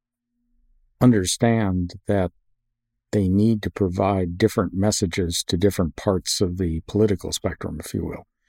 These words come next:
When you're trying to gain support from left of center people, you emphasize the humanitarian aspects.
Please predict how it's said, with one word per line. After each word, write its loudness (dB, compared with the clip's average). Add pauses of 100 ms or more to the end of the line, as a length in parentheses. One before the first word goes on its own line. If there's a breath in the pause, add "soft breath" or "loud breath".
(480 soft breath)
When 4
you're 6
trying 4
to 2
gain 2
support 0
from -2
left -2
of -2
center -2
people, -6 (760)
you 0 (140)
emphasize 2
the 0
humanitarian 0 (360)
aspects. -8